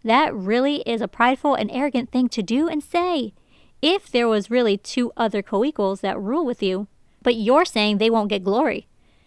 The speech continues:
And as we read more of the Bible, we know that Jesus and the Holy Ghost are very much glorified. So does that mean that God is a liar? No, because he can't deny himself,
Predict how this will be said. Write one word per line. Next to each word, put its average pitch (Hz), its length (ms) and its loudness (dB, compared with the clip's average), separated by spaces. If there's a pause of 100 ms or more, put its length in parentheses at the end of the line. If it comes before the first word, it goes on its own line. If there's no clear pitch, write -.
(320)
And 254 100 4
as 320 160 2
we 339 160 4
read 233 300 2
more 214 420 2
of 214 140 -4
the 202 80 -2
Bible, 233 580 -2 (320)
we 349 140 -4
know 370 160 2
that 233 140 4
Jesus 214 360 -6
and 220 160 -2
the 220 60 -2
Holy 262 240 0
Ghost 220 280 -2
are 240 120 -2
very 294 260 2
much 247 220 2
glorified. 202 580 -2 (540)
So - 160 -2
does 208 200 2
that 208 180 0
mean 214 220 0
that 190 140 -4
God 202 220 2
is 190 80 -2
a 196 80 0
liar? 233 380 -4 (540)
No, 254 300 2 (380)
because 277 300 0
he 285 100 -2
can't 349 320 -8
deny 254 320 2
himself, 202 500 -2